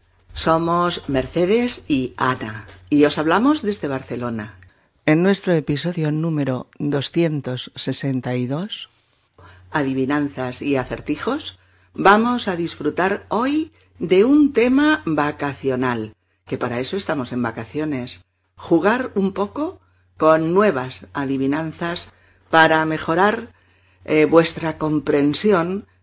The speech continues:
de algunos enigmas fáciles, por supuesto, planteados por el folclore tradicional de los acertijos en español. Episodio número doscientos sesenta y dos. Adivinanzas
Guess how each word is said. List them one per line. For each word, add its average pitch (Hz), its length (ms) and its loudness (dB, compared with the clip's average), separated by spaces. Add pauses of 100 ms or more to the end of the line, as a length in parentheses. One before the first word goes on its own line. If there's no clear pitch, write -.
de 147 380 2
algunos 156 680 0
enigmas 139 580 -4
fáciles, 131 460 -4
por 113 180 -6
supuesto, 139 760 -6 (420)
planteados 156 640 0
por 143 160 -8
el 131 80 -4
folclore 156 580 -6
tradicional 180 960 -2 (380)
de 151 300 0
los 139 220 -2
acertijos 202 1000 -6
en 143 240 0
español. - 640 -10 (720)
Episodio 233 520 0
número 233 440 0
doscientos 185 720 -6
sesenta 156 520 -6
y 139 100 -4
dos. 135 380 -10 (2500)
Adivinanzas 143 1300 -2